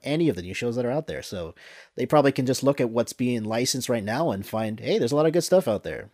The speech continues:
I'm sure Soul Eater will turn out to be a fantastic show. Um, or Courage Punch. Uh, <laughs> but, um, hmm, it, it's, it, it's, uh, uh, it's, you know, I think you, you're pretty much pointing out, pointing out that it,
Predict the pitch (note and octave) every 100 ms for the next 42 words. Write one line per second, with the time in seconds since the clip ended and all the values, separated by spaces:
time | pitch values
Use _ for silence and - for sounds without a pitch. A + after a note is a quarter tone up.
0 | _ - A2 - D3 D3 D#3+ D3+ D3+ D#3+
1 | E3 E3 C#3+ D#3 D3+ D#3+ F3 E3 C#3+ -
2 | F#3+ F#3 F#3 D#3 - - D2 - _ -
3 | - - - _ - C3+ C#3 C3 A2+ F2+
4 | D#2+ - - - - - _ _ _ D3+
5 | - - G2+ - F2+ - - - - B2+
6 | - - - - - - C3 B2+ D3+ -
7 | - - D3+ C#3 C3+ B2+ A2+ F#2 - _
8 | _ _ _ _ _ _ _ _ _ -
9 | - - - B2+ A2+ - - D3 D3 D3+
10 | - - - D#3+ D#3 D3+ C#3+ - C#3+ C#3
11 | C#3+ C#3 C#3 D3 - - - D3+ B2 C3
12 | C3+ - D#3 C#3 C#3 C3+ C#3+ B2+ D3+ C#3+
13 | A#2 - B2+ A2+ A2+ G#2+ G2 - A#2+ G2+
14 | B2 F3 F#2+ F2+ F2+ -